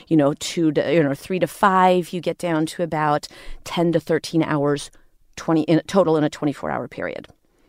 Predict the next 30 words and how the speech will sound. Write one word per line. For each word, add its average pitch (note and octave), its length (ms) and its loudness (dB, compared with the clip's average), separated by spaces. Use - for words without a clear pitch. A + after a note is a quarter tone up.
So - 140 0
that's C4+ 380 0
the E4 100 -8
framework G3 600 -2
to - 100 -10
work C#3 200 -2
within. - 220 -2
And F3+ 100 4
you'll G#3+ 140 4
notice A3 380 4
there's F#3 180 -4
a C4 60 0
range. C#4+ 640 -4
Some C#3+ 260 -4
kids D3+ 280 -6
are D#3+ 120 -2
on E3 100 0
the F3+ 80 -4
shorter G3+ 360 0
end A3 160 0
of A3+ 60 0
that G#3+ 160 2
range, A3 280 0
some D3+ 220 0
kids, F#3 160 -4
so - 80 -4
there B3 160 -2
is C4+ 260 -2
natural G3 500 -2
variation. E3+ 800 -4